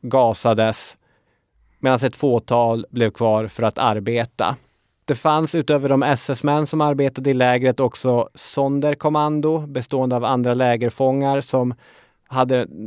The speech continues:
den helt själadödande uppgiften att tömma gaskamrar och, och bemanna krematorierna och så.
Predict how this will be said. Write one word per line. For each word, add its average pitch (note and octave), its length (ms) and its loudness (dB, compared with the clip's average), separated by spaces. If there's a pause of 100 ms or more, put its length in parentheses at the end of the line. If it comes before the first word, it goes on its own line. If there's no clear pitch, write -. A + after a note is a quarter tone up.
(160)
den C#3 140 -2
helt C3 400 0
själadödande A#2+ 920 2
uppgiften B2 580 -4
att - 260 -8 (280)
tömma B2+ 360 2
gaskamrar B2+ 1040 2
och, A#2+ 400 0
och B2 60 -4
bemanna B2 480 2
krematorierna B2 880 0
och A#2 120 -4
så. A#2+ 300 -2